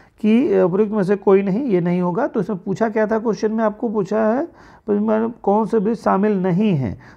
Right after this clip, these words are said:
तो शामिल नहीं है, तो यही दोस्तों हो जाएगा आपका महोगनी, अ, सागौन और आबनूस, ये शामिल नहीं है, बाकी सभी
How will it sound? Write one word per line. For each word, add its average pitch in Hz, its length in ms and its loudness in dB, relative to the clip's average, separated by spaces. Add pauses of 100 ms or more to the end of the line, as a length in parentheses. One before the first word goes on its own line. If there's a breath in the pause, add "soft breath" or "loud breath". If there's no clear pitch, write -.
तो 220 60 0
शामिल 214 400 0
नहीं 208 240 2
है, 254 100 2
तो 254 120 0
यही 175 180 4
दोस्तों 160 340 -2
हो 165 60 -2
जाएगा 160 280 2
आपका 160 300 -2 (540 loud breath)
महोगनी, 185 580 0 (480 soft breath)
अ, 175 220 4
सागौन 175 460 2
और 220 140 0
आबनूस, 175 480 0
ये 202 80 0
शामिल 160 360 -2
नहीं 165 160 -2
है, 254 100 -4
बाकी 165 260 -2
सभी 202 300 0